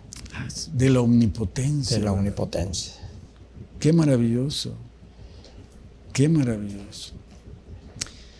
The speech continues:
Speaker 1: Podemos estar seguros de que Dios escucha nuestras oraciones cuando nos aproximamos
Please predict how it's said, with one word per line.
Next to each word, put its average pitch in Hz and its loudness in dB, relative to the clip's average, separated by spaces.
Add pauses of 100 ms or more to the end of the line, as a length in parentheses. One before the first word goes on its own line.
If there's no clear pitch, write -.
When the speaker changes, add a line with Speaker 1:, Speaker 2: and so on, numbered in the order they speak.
(200)
Speaker 1:
Podemos 160 6
estar 151 2
seguros 143 6
de 127 6
que 127 4
Dios 143 6
escucha 131 4
nuestras 120 2
oraciones 123 4
cuando 131 8
nos 127 6
aproximamos 135 4